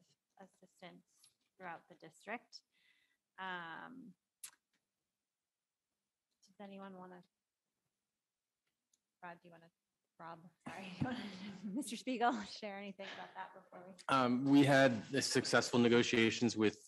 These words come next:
Speaker 2: A E A Unit C, and we, uh, reached a memorandum of, of agreement, um, which, um, my understanding is that the Unit C has ratified, and, um, you previously discussed this in an executive session,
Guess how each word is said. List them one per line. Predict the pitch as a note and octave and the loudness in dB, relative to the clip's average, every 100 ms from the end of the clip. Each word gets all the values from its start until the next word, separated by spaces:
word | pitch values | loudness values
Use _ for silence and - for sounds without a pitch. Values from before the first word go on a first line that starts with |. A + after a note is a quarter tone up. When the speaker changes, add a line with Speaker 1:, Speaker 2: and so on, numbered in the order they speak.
| - | 0
Speaker 2:
A | G#2+ | 2
E | G#2 G#2 | 4 4
A | |
Unit | G#2+ G#2 G2+ | 4 2 -2
C, | - D#3+ E3 D3+ | -2 0 2 4
and | A2 | 2
we, | G#2 G#2 G#2 G2+ _ _ _ _ _ _ - | 2 2 2 -2 _ _ _ _ _ _ -4
uh, | G#2+ G2+ G2+ G2+ | 0 2 2 0
reached | G#2+ A2+ A2 - | -2 -2 -4 -2
a | |
memorandum | G#2+ G#2 G#2+ G#2+ G#2+ G2 | 0 2 2 0 -2 -8
of, | G2+ G2 - | -16 -18 -20
of | G2+ | -20
agreement, | G#2 C3+ D3+ D3 C#3+ - - _ | -10 -6 -4 -6 -8 -14 -16 _
um, | G#2+ G#2 G2+ G2+ G2 _ _ | -10 -8 -8 -10 -16 _ _
which, | G#2+ G#2+ G#2 - - - - | -14 -14 -14 -20 -20 -20 -16
um, | G2 G2 F#2+ F#2+ _ _ _ _ _ _ _ _ _ - | -12 -10 -12 -14 _ _ _ _ _ _ _ _ _ -16
my | G#2 | -14
understanding | G#2 A2+ G#2 G2+ | -12 -10 -8 -8
is | G2 | -10
that | G#2 F#2+ | -10 -10
the | - G2 G2 G#2 | -10 -10 -12 -12
Unit | G#2+ G2+ - | -12 -12 -12
C | A#2 | -14
has | G2+ F2+ | -14 -12
ratified, | G2 F#2 F#2 G2 G2 F#2+ F#2+ - - _ _ _ | -10 -10 -10 -6 -4 -6 -10 -18 -20 _ _ _
and, | G#2+ G2+ G2 F#2+ F#2+ - _ _ - | -10 -8 -10 -12 -16 -20 _ _ -14
um, | F#2+ F#2 F2+ F#2 F2+ _ A#2 F#2+ F#2+ | -12 -12 -14 -18 -20 _ -20 -18 -18
you | G#2 - | -20 -20
previously | - A#2+ G2 F#2 G2+ | -10 -10 -8 -10 -10
discussed | F2+ - G2 - | -10 -8 -8 -8
this | G2+ | -12
in | G2+ | -10
an | F#2 | -10
executive | F#2 F#2 F#2+ - F#2+ - | -12 -6 -8 -8 -14 -12
session, | - E2+ - F2 E2+ | -12 -12 -12 -14 -14